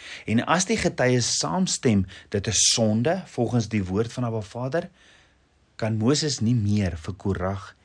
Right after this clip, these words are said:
hieroor ignoreer nie. En as hy doen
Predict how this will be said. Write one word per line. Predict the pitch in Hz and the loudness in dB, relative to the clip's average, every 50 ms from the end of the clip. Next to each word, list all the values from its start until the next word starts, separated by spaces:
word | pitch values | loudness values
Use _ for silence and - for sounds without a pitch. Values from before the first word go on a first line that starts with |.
| _ _ _ - | _ _ _ -6
hieroor | 92 92 95 - - - 95 87 82 80 80 - | -4 -4 -4 -4 -6 -8 -8 -6 -8 -8 -12 -12
ignoreer | - 101 98 - - - 92 92 85 80 82 80 82 80 80 95 | -12 -12 -12 -10 -8 -6 -6 -6 -6 -6 -8 -8 -8 -10 -10 -10
nie. | 98 98 95 - _ _ _ _ - - - - - | -12 -12 -14 -16 _ _ _ _ -20 -20 -20 -20 -12
En | - 85 85 | -6 2 6
as | 107 143 - 202 | 6 8 10 8
hy | 196 180 | 8 8
doen | 143 175 202 226 214 | 8 6 6 6 2